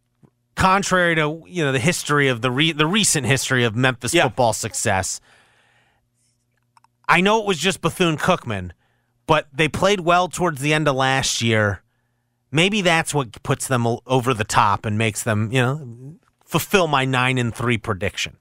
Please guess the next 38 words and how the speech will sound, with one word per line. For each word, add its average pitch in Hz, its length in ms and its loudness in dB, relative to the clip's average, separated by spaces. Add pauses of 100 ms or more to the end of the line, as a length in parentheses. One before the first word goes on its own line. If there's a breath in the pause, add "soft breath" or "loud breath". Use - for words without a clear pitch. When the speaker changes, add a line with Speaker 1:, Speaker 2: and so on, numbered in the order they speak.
(100)
Speaker 1:
That's 147 180 2
my 143 160 4
overreaction. 104 640 -2
The 113 60 -4
defense 117 600 0
will 110 100 -6
be 110 120 -2
the, 98 120 -4 (380 soft breath)
can 131 180 0
be 127 200 4
the, 107 280 2 (460 soft breath)
can 139 120 -2
be 127 140 4
a 110 40 0
catalyst 113 580 0
for 117 140 -2
this 98 320 -2 (560)
because 123 220 0
I 120 80 4
think 147 180 0
it 135 80 -2
might 117 220 0
be 120 100 2
a, 104 100 2 (140)
I, 185 200 4
I 165 100 2
think 208 220 -4
this - 140 -4
might 151 200 0
be 147 120 2
a, 120 100 2 (340)
a 135 80 0
really 143 280 0
good 123 220 0
defense 110 500 -2
by 113 220 2
Memphis 113 440 -4
terms. 64 420 -12